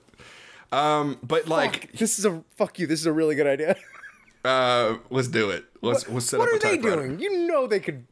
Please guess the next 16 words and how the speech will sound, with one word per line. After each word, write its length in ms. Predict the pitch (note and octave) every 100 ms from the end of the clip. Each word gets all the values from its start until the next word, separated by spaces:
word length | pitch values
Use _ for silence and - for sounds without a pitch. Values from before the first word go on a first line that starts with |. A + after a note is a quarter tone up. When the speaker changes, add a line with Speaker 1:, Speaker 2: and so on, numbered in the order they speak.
| -
Speaker 2:
like, 340 | F3 F3+ F3 - - -
r-, 160 | D#4+ B3+ -
like, 160 | - D4+
Huey 220 | C#4+ F4
Lewis 260 | D4 C#4+ -
is 60 | G#3
probably 240 | A3 G3
fine. 380 | - E3 F3 F#3 - _
You 220 | F#3+ F#4+ E4
know 180 | G3
Ray 220 | F3+ D3 B2+
Parker 380 | C3 B2+ G#2
could 180 | G#2 G2
fucking 300 | - A#2 G2+
use 200 | A#2+ A#2+
it. 160 | F2+